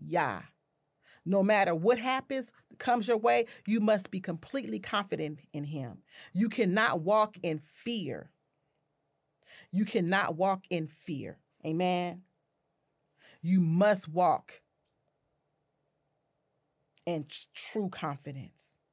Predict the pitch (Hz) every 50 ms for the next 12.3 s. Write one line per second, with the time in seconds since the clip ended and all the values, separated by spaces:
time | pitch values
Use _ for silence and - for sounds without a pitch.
0 | _ _ _ _ _ _ _ _ _ _ _ _ _ _ _ _ - - - -
1 | - - - 269 277 269 233 247 233 226 220 - 226 220 - 220 185 190 190 196
2 | 196 214 190 185 180 180 175 175 170 170 170 - - - - - 185 160 220 240
3 | 202 196 202 202 196 - 202 185 - 190 170 160 156 135 - - 160 202 220 233
4 | 233 233 233 226 - _ - 160 156 156 156 - - 180 160 170 175 170 156 147
5 | - - _ - - 165 160 156 147 131 135 135 113 113 - - - - - _
6 | 190 196 196 190 254 311 302 240 269 254 233 254 247 - 214 190 - 175 185 165
7 | 139 196 196 202 226 233 - - - 233 220 220 - 220 214 220 220 220 - -
8 | - - - 214 247 233 - 196 175 - - 180 - - 175 170 - - 226 240
9 | 233 - _ - - _ 185 180 165 202 208 214 214 220 190 185 165 - 202 165
10 | - - - 240 240 247 226 - _ _ - - _ _ _ _ _ _ _ _
11 | - - - 220 233 226 226 226 226 220 220 220 - - 175 175 - 160 156 -
12 | - - 262 262 254 240